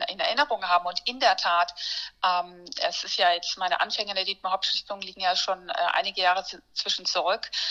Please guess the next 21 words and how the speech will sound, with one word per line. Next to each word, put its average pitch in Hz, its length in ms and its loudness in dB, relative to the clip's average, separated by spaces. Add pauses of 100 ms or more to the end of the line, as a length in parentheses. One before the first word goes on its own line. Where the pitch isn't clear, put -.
(340)
Ähm, 170 440 -4 (120)
boah, - 160 -10
ich 165 100 -2
sag 175 160 -2
mal 190 80 -4
zum 185 160 -2
jetzigen 180 320 -6
Zeitpunkt 196 380 0
vielleicht - 240 2
fünfzehn 196 380 -4
Jahre. 190 480 4 (500)
Und, 185 480 4
äh, 180 220 6
in 208 80 -4
der 196 140 8
Tat 196 560 8
war 190 180 8
eines 202 240 0
der - 140 0
ersten, 220 520 2
äh, - 140 -2